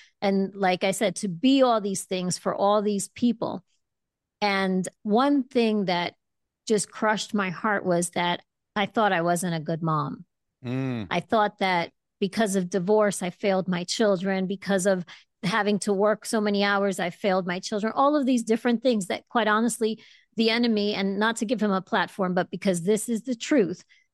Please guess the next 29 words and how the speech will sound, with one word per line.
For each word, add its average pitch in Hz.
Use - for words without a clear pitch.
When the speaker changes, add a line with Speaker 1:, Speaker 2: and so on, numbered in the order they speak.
Speaker 1:
the 240
enemy 226
had 190
convinced 202
me 190
of 196
these 190
terrible 240
things, 180
all 214
this 226
condemnation. 208
So 208
I 214
go 262
from 233
hearing 277
his 208
voice 214
to -
actually 202
seeing 202
Jesus. -
And 202
the 208
first 285
thing 311
he 240
says 202